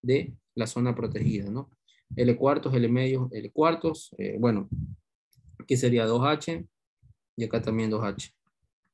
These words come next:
Y miren lo que les decía acá, cuarenta,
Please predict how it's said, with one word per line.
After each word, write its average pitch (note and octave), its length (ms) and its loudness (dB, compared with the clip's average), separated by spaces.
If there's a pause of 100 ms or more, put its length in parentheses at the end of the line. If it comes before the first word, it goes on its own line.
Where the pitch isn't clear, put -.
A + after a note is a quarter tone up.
(380)
Y C3 80 -2
miren C#3+ 240 6
lo C3 100 4
que C3 80 4
les B2+ 100 4
decía B2 180 2
acá, B2+ 220 -2 (1200)
cuarenta, C3+ 520 4